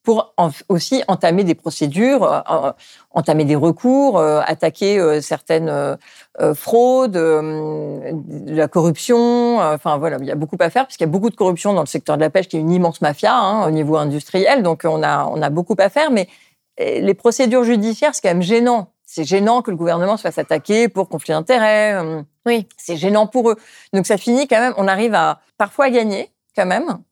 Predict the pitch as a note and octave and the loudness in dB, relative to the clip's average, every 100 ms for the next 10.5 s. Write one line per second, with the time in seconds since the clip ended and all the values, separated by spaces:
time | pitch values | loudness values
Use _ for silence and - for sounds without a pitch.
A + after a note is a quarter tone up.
0 | - E3+ E3+ F#3 B3 A#3 G#3+ F#3+ - G4+ | -6 -2 -2 -2 -4 -4 -2 -2 -2 -6
1 | - G3 C#4+ - C3 E3 E3 E3 F3+ G#3 | -6 -4 -4 -4 -4 -2 0 0 -2 -4
2 | E3 D3 G3+ G3+ - A3+ A3+ E3 - E3 | -6 -2 -2 -2 -2 0 0 -2 -2 -2
3 | D#3+ A3+ - D3+ D3 D3+ C#3+ C3+ D3 D#3 | 0 -2 -2 -4 -2 -2 -2 -2 0 2
4 | F#3+ G3+ - - D#3 D#3+ D#3+ D#3+ F3 G3 | 2 0 -2 -4 -2 -2 -2 -2 -4 0
5 | G#3+ E3 C#3+ C#3 - C3+ D#3+ E3 D#3 F3+ | 0 0 -4 -4 -4 -2 0 0 -2 -2
6 | G3+ F#3 G#3 F3+ D#3+ D#3+ D#3 F#3+ G#3 - | -2 0 -2 0 -2 -2 -2 -2 -2 -4
7 | F#3 D3+ - - - - A3+ G3+ F#3 A3+ | -4 -6 -10 -20 -10 0 2 4 4 2
8 | A3 G#3 F#3 G3 A3+ A#3 D#3 - _ _ | 2 2 2 2 2 0 -4 -10 _ _
9 | - - - A#3 B3 - F#3 E3+ D#3 C#3 | -14 -6 0 2 0 -2 -2 0 0 0
10 | G#3 A3+ B3 D#4+ | 2 2 2 -2